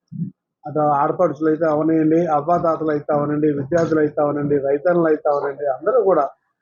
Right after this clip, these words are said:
మరి విద్యార్థులు మరి ఎంతో మంది ఎంప్లాయ్-, ఎంప్లాయ్‌మెంట్ కూడా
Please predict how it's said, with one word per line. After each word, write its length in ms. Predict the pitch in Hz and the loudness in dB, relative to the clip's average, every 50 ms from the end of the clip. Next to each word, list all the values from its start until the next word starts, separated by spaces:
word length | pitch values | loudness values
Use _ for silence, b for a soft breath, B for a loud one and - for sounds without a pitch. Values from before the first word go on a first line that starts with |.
| _ _ _ _ - - - - - - | _ _ _ _ -20 -20 -20 -12 -6 -2
మరి 160 | 151 151 156 | 2 2 4
విద్యార్థులు 560 | 147 143 139 143 175 190 185 175 175 175 170 165 165 151 147 143 143 139 | 4 2 2 2 2 2 2 4 2 2 2 2 2 0 -2 -4 -6 -6
మరి 200 | 143 143 143 143 147 147 135 135 | -4 -2 -2 -2 -2 -4 -6 -8
ఎంతో 240 | 143 147 143 - 185 | -10 -6 -2 0 0
మంది 220 | 170 170 170 165 165 | 2 2 2 2 2
ఎంప్లాయ్-, 440 | 156 151 151 151 185 180 175 170 156 | 0 0 0 2 2 2 2 2 2
ఎంప్లాయ్‌మెంట్ 560 | 147 147 151 165 175 175 175 170 170 165 147 | 0 -2 0 0 2 2 2 2 2 0 0
కూడా 240 | 151 160 151 151 147 | 0 0 2 2 2